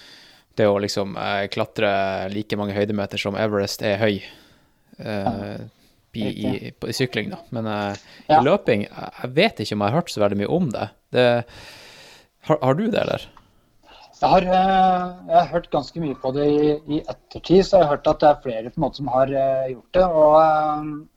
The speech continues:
Speaker 2: <clears throat> jeg var inne på en, eh, på en side på internett som heter, eh, everesting, eh, dot C C eller noe sånt.
Speaker 1: Ok.
Speaker 2: Det er på en måte en sånn Everest, eh, Everest Hall of Fame.
Speaker 1: All right.
Speaker 2: Som
Speaker 1: Var det det du
Speaker 2: alle
Speaker 1: postet
Speaker 2: som
Speaker 1: på Instagram i stad?
Speaker 2: Ja,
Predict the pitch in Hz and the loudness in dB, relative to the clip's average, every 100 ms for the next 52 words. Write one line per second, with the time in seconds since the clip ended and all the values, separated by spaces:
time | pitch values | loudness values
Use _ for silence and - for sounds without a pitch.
0 | _ - - 160 131 127 139 143 135 113 | _ -6 -4 -4 -8 -2 2 2 2 -2
1 | 135 151 156 151 147 151 147 143 123 135 | 0 2 2 2 0 -2 -4 -4 -4 -4
2 | 117 135 165 - 156 - 139 135 139 143 | -4 0 0 2 -2 0 -4 0 2 2
3 | 135 120 131 - 151 143 143 143 143 139 | -2 -6 -10 -4 0 2 4 4 6 6
4 | 139 135 131 135 - - 143 123 - 139 | 6 4 0 -4 -4 -2 -2 -2 -4 -2
5 | 127 135 143 185 214 - - - 139 - | 0 0 2 4 4 0 -4 -2 -2 -4
6 | - - _ _ _ _ _ - 147 151 | -20 -20 _ _ _ _ _ 2 2 2
7 | 143 139 139 131 156 120 123 143 147 - | 2 4 4 0 -6 -6 -4 -4 -4 -4
8 | 156 139 135 135 135 131 135 139 135 - | 0 0 2 0 -2 -2 -2 0 -2 -4
9 | - 113 127 127 - 123 117 127 123 139 | -6 -4 -2 -4 -4 -2 2 2 4 4
10 | 175 165 135 - _ _ _ _ - - | 6 2 -2 -8 _ _ _ _ -20 -20
11 | _ 113 110 170 196 107 - 135 156 147 | _ 0 4 4 4 2 0 4 6 6
12 | 143 185 165 147 120 - 170 - 104 101 | 4 6 6 6 2 2 0 0 -2 -4
13 | 101 107 - _ - - _ _ - - | -4 -6 -6 _ -20 -20 _ _ -18 2
14 | 196 | 2